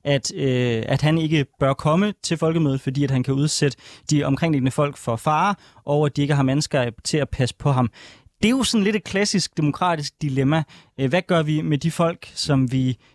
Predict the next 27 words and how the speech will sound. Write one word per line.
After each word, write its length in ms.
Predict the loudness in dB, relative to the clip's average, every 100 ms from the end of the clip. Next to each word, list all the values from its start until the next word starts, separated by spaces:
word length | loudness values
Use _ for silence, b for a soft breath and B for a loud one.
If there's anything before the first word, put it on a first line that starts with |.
| _
øh, 280 | -2 0 2
virkelig 300 | 0 0 -6
ikke 100 | -8
kan 140 | -4 -4
fordrage 440 | 0 0 0 -2
på 100 | -4
grund 120 | 0
af 60 | 2
deres 180 | 2 0
holdninger 380 | 2 2 2 2
er 80 |
vederstyggelige? 640 | 0 0 0 0 0 0 -2 B B B B 0
Øhm, 380 | 2 4 2 -2 -6
hvad 200 | 0 2
med 100 | 4
deres 280 | 2 0 0
rettigheder? 500 | 0 2 2 2 0
Hvad 240 | 2 0 2
er 240 | 2 2
deres 360 | 2 0 0 -2
rettigheder 400 | -2 0 0 0
versus 580 | 0 0 0 -2 -2 -8
resten 440 | -4 -2 -2 0 0
af 80 |
de 120 | 0 -2
resterende 300 | 0 0 2
deltagers 440 | -2 0 0 -2